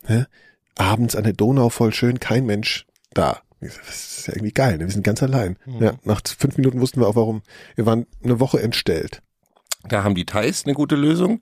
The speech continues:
Speaker 2: Die stellen immer und die, unter die Tische
Speaker 1: Tigerballen.
Speaker 2: so kleine, nee, nee, so kleine Räucherkerzen. Ähm, ich weiß nicht, was da, ich glaube, das, ähm, ähm, P C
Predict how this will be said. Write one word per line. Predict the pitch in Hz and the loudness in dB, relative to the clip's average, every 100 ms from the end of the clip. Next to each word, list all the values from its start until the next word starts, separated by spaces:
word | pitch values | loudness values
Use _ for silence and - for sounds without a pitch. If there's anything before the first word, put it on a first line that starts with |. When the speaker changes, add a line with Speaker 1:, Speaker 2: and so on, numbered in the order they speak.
| - | -4
Speaker 2:
Die | |
stellen | 107 120 131 | -2 0 0
immer | 135 123 | 0 0
und | 110 | 0
die, | 110 101 | -2 -4
unter | 104 104 | -4 -4
die | 101 | -4
Tische | 90 143 113 120 | -4 -2 -2 -4
Speaker 1:
Tigerballen. | - 139 120 98 - 78 80 | -4 -4 0 -2 -4 -10 -12
Speaker 2:
so | - 117 | -4 -4
kleine, | - 107 110 113 | -2 0 2 2
nee, | 139 | 2
nee, | 139 120 | 2 0
so | 92 | -2
kleine | 98 104 107 110 104 90 | -4 -2 0 2 0 -2
Räucherkerzen. | - 117 - - 110 101 - - 156 175 - - - - - | -2 -2 -4 -4 -2 -2 -2 -2 -2 -4 -14 -20 -20 -16 -2
Ähm, | 107 107 110 107 - - | 0 2 2 0 -4 -10
ich | - - - - | -12 -10 -16 -4
weiß | 107 110 | -2 0
nicht, | 123 110 | 0 0
was | 104 | -2
da, | - 110 - | -2 -2 -2
ich | 107 | -2
glaube, | 117 110 | 0 2
das, | 101 - - - | -2 -8 -18 -6
ähm, | - 104 104 - | 0 2 2 0
ähm, | 98 101 95 | 0 0 -2
P | - 123 | -2 -4
C | - 135 131 127 | -2 0 2 0